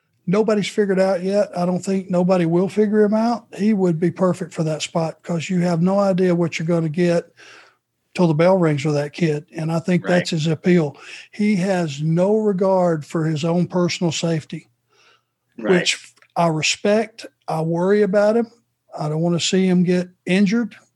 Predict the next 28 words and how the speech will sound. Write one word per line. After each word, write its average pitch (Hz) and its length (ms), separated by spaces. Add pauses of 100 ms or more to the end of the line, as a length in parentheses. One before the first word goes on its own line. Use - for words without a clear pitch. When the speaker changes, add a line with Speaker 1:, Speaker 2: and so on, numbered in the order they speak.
Speaker 1:
but 156 260 (220)
man, 180 320
it's 180 140
fun 196 260
to 190 60
watch 202 460
when 190 120
he 180 100
comes 190 280
out 196 160
of 185 80
there 196 320 (720)
okay 180 500
and 151 140
still 180 280
in 170 140
one 170 180
piece. 156 440 (720)
So - 180
Speaker 2:
Yeah. - 60
Speaker 1:
Darby 180 260
Allin 185 320
be 165 120
a 151 60
good 175 220
choice. 139 360
Good 196 200
choice. - 400